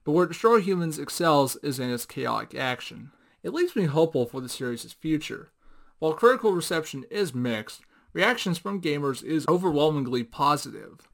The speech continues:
and chances are we may see a remake of the second game, which in of itself was a huge improvement over the first title. Yet, the, the series' future is up to T H Q Nordic,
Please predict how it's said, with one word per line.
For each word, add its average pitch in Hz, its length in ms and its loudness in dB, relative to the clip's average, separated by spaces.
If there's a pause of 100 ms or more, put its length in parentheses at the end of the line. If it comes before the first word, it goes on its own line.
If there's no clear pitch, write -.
and 160 120 -6
chances 226 420 0
are 151 300 8
we 165 180 2
may 170 280 2
see 147 240 -2
a 131 40 -4
remake 127 380 -2
of 123 120 -8
the 104 40 -16
second 123 380 -6
game, 123 260 -14 (300)
which 160 180 -4
in 277 180 2
of 220 120 2
itself 147 540 0
was 170 260 2
a 160 60 0
huge 143 400 -2
improvement 131 580 -6
over 139 180 -6
the 117 80 -16
first - 320 -14
title. 147 400 -2 (280)
Yet, 180 260 6
the, 160 180 -6
the 165 100 -8
series' 220 380 0
future 170 440 0
is 131 280 -2
up 123 160 -2
to 135 80 -20
T 135 180 -6
H 123 160 -8
Q 127 160 -10
Nordic, 123 400 -6